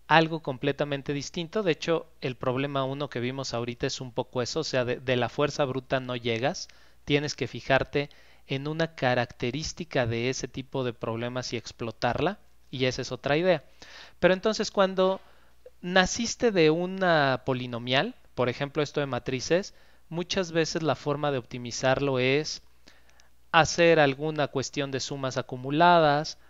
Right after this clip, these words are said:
utilizar alguna estructura de datos para contestar, eh, preguntas de rangos en tiempos logarítmicos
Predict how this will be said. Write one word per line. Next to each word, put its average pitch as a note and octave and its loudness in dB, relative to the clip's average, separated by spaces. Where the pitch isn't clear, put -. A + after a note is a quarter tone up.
utilizar D3+ 0
alguna C3+ 0
estructura C3+ -2
de A#2+ 0
datos C3 0
para A#2+ -4
contestar, B2 0
eh, A#2+ -2
preguntas C3+ -2
de A#2+ -4
rangos C3 -2
en A#2 -10
tiempos A#2+ -4
logarítmicos D3 -2